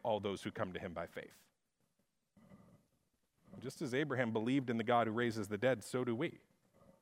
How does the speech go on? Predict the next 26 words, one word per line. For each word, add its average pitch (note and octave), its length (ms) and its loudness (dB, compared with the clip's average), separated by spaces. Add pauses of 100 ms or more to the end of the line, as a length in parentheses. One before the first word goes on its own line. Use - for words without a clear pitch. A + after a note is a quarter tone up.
(1080)
We A#2+ 80 2
believe C3 300 2
in D#3 60 4
a D3 40 2
God C3 220 6
who's G#2+ 140 -2
trustworthy, F#3+ 640 4
who's C3+ 180 0
powerful, E3+ 560 6
who B2+ 100 0
spoke - 360 4
the D#3 60 2
world D#3 280 4
into C#3 180 4
existence, E3+ 720 2 (280)
who, C3 360 6
who D3+ 160 2
spoke - 640 4
and C3 140 6 (100)
acted, F3 420 6
who C#3 140 2
fulfills D#3 500 4
all D#3 240 8
of F#3 60 4
his F#3 140 4
promises. F3+ 760 2